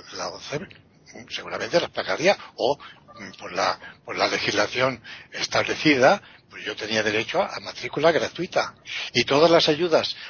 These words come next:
para el estudio que obtuve fue por la once, yo pedía prestado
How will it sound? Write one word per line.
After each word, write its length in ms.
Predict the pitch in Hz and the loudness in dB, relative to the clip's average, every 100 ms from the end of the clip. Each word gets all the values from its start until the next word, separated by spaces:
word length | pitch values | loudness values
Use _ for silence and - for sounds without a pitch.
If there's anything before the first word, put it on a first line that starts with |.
| - | -8
para 200 | 117 107 | 0 0
el 100 | 98 | 0
estudio 580 | 92 - 151 151 156 190 | -4 -6 -4 0 0 -2
que 120 | 113 | -6
obtuve 640 | 98 _ - 147 123 180 - - - | -8 _ -4 0 2 0 -2 -20 -20
fue 400 | - 90 101 175 - _ _ _ | -16 -8 -6 -6 -8 _ _ _
por 180 | 95 - | -12 -8
la 120 | 87 | -4
once, 340 | 101 160 - 117 | -2 -2 2 2
yo 160 | 95 | 2
pedía 400 | - 98 98 95 101 | -4 -2 2 2 0
prestado 560 | - - 127 117 104 | -4 -6 -2 -2 -4